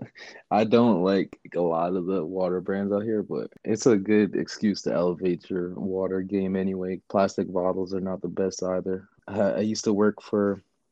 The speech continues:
the sales company, and, and one of my supervisors was actually sponsored by this alkaline, like, glass bottle sort of,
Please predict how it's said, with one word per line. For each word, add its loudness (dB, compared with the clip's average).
the -4
sales 0
company, -2
and, -8
and -6
one -4
of 0
my -4
supervisors 0
was 0
actually 0
sponsored 0
by 4
this -2
alkaline, -2
like, -12
glass -4
bottle -4
sort -2
of, -4